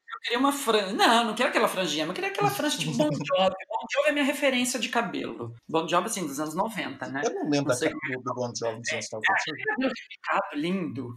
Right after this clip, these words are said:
Speaker 1: que faz aquelas coisas, assim, e é, é a minha referência. Mas eu já alisei, tá? Já fiz a progressiva, já fiz alisamento, já fiz prancha, quando ele cresceu um pouquinho mais. Foi interessante, eu gostei. Inclusive, só eu gostei.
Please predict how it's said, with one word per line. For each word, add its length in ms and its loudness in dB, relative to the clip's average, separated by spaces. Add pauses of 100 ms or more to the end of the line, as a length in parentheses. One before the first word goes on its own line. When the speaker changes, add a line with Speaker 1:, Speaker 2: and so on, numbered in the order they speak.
Speaker 1:
que 120 -18
faz 260 0
aquelas 320 -10
coisas, 420 -2
assim, 200 -2 (400)
e 720 2
é, 400 0
é 40 4
a 20 0
minha 160 2
referência. 440 2
Mas 440 6
eu 100 2
já 160 4
alisei, 580 4
tá? 320 0 (180)
Já 200 6
fiz 460 2
a 60 4
progressiva, 920 0
já 160 2
fiz 280 -4
alisamento, 1000 0 (380)
já 240 4
fiz 320 0
prancha, 960 2 (100)
quando 180 0
ele 100 -4
cresceu 400 -2
um 80 -6
pouquinho 400 -6
mais. 840 -2 (140)
Foi 140 6
interessante, 680 2
eu 100 4
gostei. 680 0
Inclusive, 440 -4
só 260 0
eu 160 -2
gostei. 500 -6